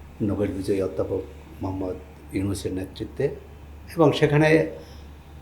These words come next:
সরাসরি রাজনীতি করেন এমন লোক নয়, বরং রাজনী-, আহ, মত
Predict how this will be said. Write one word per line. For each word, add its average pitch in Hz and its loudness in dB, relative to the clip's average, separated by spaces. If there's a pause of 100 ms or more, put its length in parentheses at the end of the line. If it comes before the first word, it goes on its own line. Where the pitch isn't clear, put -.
(160)
সরাসরি 147 8
রাজনীতি 123 8
করেন 135 10
এমন 120 6
লোক 104 4 (140)
নয়, 101 -6 (540)
বরং 120 6
রাজনী-, 135 10 (600)
আহ, 107 6
মত 139 10